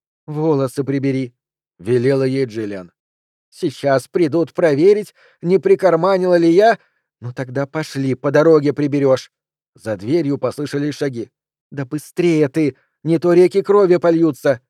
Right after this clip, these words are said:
"Слезь с окна", буркнула Сафонизба.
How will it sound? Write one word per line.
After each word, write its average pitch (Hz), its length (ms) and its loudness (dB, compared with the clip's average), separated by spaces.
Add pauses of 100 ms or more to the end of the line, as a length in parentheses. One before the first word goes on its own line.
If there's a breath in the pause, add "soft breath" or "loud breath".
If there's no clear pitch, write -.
(600)
"Слезь 123 460 -4
с - 120 -4
окна", 147 460 -2 (320)
буркнула 131 560 -2
Сафонизба. 123 680 -4